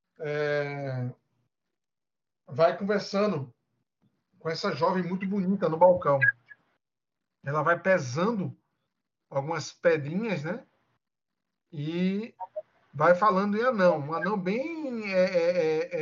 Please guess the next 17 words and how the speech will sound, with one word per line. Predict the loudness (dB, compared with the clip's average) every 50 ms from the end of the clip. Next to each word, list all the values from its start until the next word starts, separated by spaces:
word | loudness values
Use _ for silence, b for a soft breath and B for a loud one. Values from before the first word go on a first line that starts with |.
| -4 -4 -4
é, |
é, | -4 -6
falado | -2 4 6 6 8 8 8 8 6 6 4 0
mesmo. | -4 -4 -6 -6 -6 -8 -12 -14 -16 -18 _ _ _ _ _ _ _ _ _ _ _ _ _ _ _ _ _ _ _ _ _ _ _ _ _ _ _ _ _ _ _ _ _ _ _ _ _ _ _ _ _ _ _ _ _ _ _ _ _ _ _ _ _ _ _ -10
E | -8 -4 -2 0
ela | 2 2 2 2
parece | 0 -2 -4 -4
ser | 0
bastante | 2 2 2 2 0 -8 -6 -6
educada. | -8 -8 -8 -6 -2 0 0 0 0 -4 -6 -14 _ _ _ _ _ _ _ _ _ _ _ _ _ _ _ _ _ _ _ _ _ _ _ _
"Mestre | -14 -14 -14 -14 -14 -12 -10 -8
anão, | -6 -4 -4 -4 -4 -4 -6 -8 -12 _ _ _ _ _ _ _ _ _ _ _ _ _ _ _ _ _ _ _ _ _ _ _ _ _ _ _ _ _ -6
pela | -2 0 0
essa | 0 -2 -4 -8
quantidade | -8 -8 -8 -4 -2 0 0 0 0 -2 -4
de | -4 -4 -2 -2 0 0 0 0
minério, | 0 0 0 0 0 2 2 2 2 2 2 -2 -4